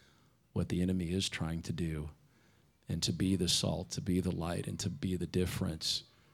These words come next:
for this world. I don't wanna sing when people are just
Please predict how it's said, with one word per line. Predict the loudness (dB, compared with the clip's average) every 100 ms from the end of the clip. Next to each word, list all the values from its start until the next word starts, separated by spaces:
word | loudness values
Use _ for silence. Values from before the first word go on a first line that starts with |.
| -16
for | 0 4 4
this | 2 0 0
world. | -2 -4 -8 -16 -20 _ _ _ _ _ _ _ _ _ -6
I | 2
don't | 2 2
wanna | 2
sing | 4 6 6 2 -2
when | -4
people | -2 -2 -2
are | -4
just | -4 -6